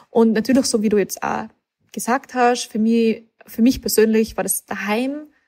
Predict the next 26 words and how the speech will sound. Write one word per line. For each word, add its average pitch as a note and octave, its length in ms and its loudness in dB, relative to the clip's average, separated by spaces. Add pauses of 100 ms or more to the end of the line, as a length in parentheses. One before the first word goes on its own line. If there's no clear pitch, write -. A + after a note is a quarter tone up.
(360)
zu G3+ 220 -10
Hause A#3+ 460 0
einfach A3+ 500 -10 (480)
ein G#3+ 160 -2
ganz G#3+ 320 0
normales G3+ 460 0
Thema, B3+ 280 2
beziehungsweise A#3 640 -4
nie A#3 360 0
ein A3 180 -2
Tabuthema. A3 800 -2 (380)
Ein G#3 140 -2
Thema, A3 340 4
über G#3 500 2 (580)
das A3 200 -6
man A3 60 2
sich - 180 -6
unterhalten G#3 640 -2
hat D#4 200 -2
und - 160 -6
auch - 200 -10
unterhalten G3+ 480 -8
hat G3+ 100 -4
müssen, B3 480 0
<laughs> - 0 -
weil B3 340 2